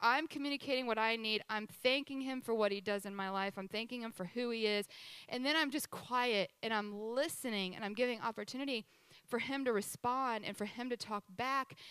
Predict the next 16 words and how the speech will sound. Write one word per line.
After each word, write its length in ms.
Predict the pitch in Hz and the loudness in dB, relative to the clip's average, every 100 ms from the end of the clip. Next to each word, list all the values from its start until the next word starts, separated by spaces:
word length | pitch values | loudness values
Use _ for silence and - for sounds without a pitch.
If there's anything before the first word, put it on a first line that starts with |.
| - | -12
And 120 | - 226 | -8 -2
sometimes 460 | 277 294 285 269 | 0 2 0 2
there's 220 | 247 233 | 2 0
times 320 | - 247 240 226 | 2 2 2 2
when 80 | |
I'm 200 | 214 226 | 2 2
just 180 | 262 262 - | 0 -2 0
always 420 | 226 240 269 254 | 4 6 6 4
doing 280 | 214 254 262 | 0 -2 0
the 80 | 247 | -2
listening. 580 | 226 226 - 262 175 170 - _ _ _ _ _ _ - 190 208 | -2 -4 -4 -4 -4 -6 -14 _ _ _ _ _ _ -20 -18 -2
That's 420 | 254 277 311 - | 4 4 2 -2
what 300 | 262 269 220 | 2 2 4
relationship 1120 | 233 220 220 226 302 - - 277 - 226 214 | 0 0 0 -2 0 0 -2 -2 0 0 -2
looks 260 | 202 196 - | -2 -4 -2
like. 140 | 202 | -4